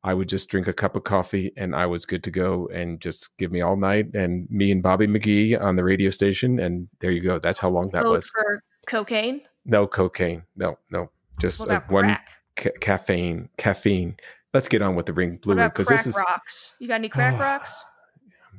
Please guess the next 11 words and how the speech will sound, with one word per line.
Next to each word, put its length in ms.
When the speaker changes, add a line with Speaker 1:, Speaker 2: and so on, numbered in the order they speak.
Speaker 1:
Yeah, 180
right. 280
I 80
got, 240
what 180
is 40
that 160
things 400
that 160
used 200
to 160